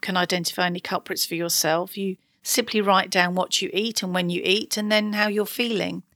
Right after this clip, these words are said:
But don't forget, an intolerance doesn't usually give immediate symptoms like an allergy. So your ten o'clock banana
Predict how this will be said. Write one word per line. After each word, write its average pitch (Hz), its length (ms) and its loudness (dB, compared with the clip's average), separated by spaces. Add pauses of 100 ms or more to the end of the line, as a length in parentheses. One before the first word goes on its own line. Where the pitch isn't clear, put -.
(440)
But - 200 -2
don't 233 300 4
forget, 196 760 0
an 208 160 -2
intolerance 202 640 2
doesn't 214 360 -2
usually 214 360 -2
give 190 300 0
immediate 196 640 0
symptoms 190 520 -2
like 175 200 -6
an 175 160 -20
allergy. 180 680 -2 (380)
So 180 360 4
your 180 440 -2
ten 240 260 0
o'clock 214 300 0
banana 190 640 -2